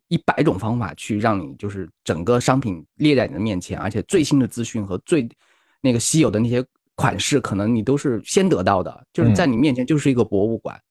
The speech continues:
Speaker 1: 你，而且你想跳进去的时候呢，现在手机又这么方便，你随时随地就是可以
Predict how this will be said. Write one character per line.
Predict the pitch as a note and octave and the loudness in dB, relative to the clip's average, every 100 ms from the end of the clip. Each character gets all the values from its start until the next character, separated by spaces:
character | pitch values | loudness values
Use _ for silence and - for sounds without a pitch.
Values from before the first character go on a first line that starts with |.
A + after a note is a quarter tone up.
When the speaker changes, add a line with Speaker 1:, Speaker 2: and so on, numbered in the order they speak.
| - | 0
Speaker 1:
你， | C3 - | 0 2
而 | E3+ | 2
且 | |
你 | F3+ | 2
想 | F3+ D#3+ | 2 0
跳 | F#2 - G#3+ | 0 2 2
进 | D#3 | 4
去 | C#3 | 2
的 | B2+ | 0
时 | G#2 | 0
候 | G#2 A#2 | -2 0
呢， | G#2+ G2+ _ _ | -2 -4 _ _
现 | E3+ | 0
在 | D3+ | 2
手 | - G2+ | 2 -2
机 | G#2+ | 2
又 | C#3 | 2
这 | C#3 A#3+ | 2 0
么 | D#3 | 0
方 | G2 G#2+ | -2 -6
便， | G#2+ F2+ _ _ _ | -6 -10 _ _ _
你 | G#2+ | -6
随 | A2+ | 0
时 | E3+ | 0
随 | F3+ A#2 | 2 2
地 | A2 | 0
就 | G2+ | -4
是 | G#2+ | -8
可 | - F#2+ | -6 -4
以 | A2 F#2 | -4 -6